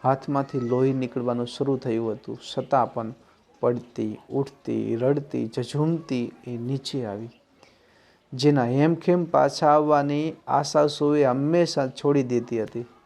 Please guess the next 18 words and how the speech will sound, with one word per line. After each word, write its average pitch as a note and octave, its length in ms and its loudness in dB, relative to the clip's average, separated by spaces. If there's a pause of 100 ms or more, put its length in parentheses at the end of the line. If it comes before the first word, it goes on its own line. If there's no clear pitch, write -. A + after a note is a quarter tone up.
(260)
તે B2+ 120 0
અરુણિમાને C3+ 760 2 (520)
સલામત C3+ 580 2 (240)
જોઈ C#3+ 300 4 (380)
સૌ D3+ 380 0
સાક્ષીઓ - 600 -6
ખૂબ E3+ 260 -10 (140)
ખુશ - 360 -8
થયા, A2 180 -4 (1160)
ખુશ F#3+ 280 4
થઈ E3 220 4
અને D3 160 2
ઉઠ્યા B2 420 -2 (1400)
અને C3+ 200 0
સૌએ C#3+ 400 4
એને B2+ 140 0
અભિનંદન A#2 640 -2
આપ્યા. A#2 340 -10